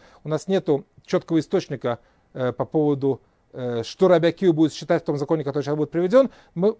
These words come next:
мы, по крайней мере, даже есть, есть многие комментаторы, которые вот это слово летамы, да, внутри, Раби Акива,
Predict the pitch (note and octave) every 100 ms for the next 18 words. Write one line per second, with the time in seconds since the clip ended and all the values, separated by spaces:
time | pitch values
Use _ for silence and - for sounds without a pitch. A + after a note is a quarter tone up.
0 | - F3 F3+ G#3 D#3 G3+ G3+ F#3+ F3 F#3+
1 | F3 D3 G3 G3+ G3+ F3+ F3 G3+ G3+ E3
2 | E3 E3+ D#3+ E3 - E3+ D#3+ - F3 G#3+
3 | G3+ C3 - C3+ B2+ D3 C3 D3 _ _
4 | _ _ _ - C#3 C#3 C#3 - G3 C#3+
5 | D3+